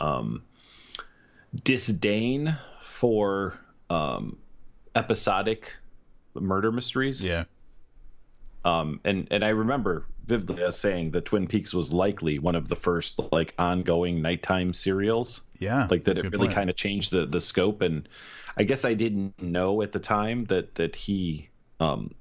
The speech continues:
Speaker 1: had that disdain for it. But, I mean, Twin Peaks is what opened the door for, for most of the T V shows that now you talk about,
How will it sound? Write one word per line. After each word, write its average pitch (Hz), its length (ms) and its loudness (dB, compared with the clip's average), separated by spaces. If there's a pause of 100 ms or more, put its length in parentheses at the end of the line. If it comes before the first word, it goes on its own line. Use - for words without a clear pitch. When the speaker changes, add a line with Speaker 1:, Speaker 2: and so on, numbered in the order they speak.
Speaker 1:
had 98 280 2
that 104 160 2
disdain 104 680 0 (160)
for 160 320 0
it. 160 220 -4
But, 104 200 2 (220)
I 101 60 4
mean, 90 360 2 (1080)
Twin 107 220 4
Peaks 98 220 -2
is 85 100 0
what 82 140 2
opened 85 300 2
the 80 40 0
door 85 280 2
for, 78 260 -2 (100)
for 85 120 2
most 87 360 2
of 76 120 0
the 73 80 -2
T 82 180 0
V 82 140 2
shows 73 380 0
that 78 180 0
now 87 240 2
you 73 160 -4
talk - 320 0
about, 78 280 0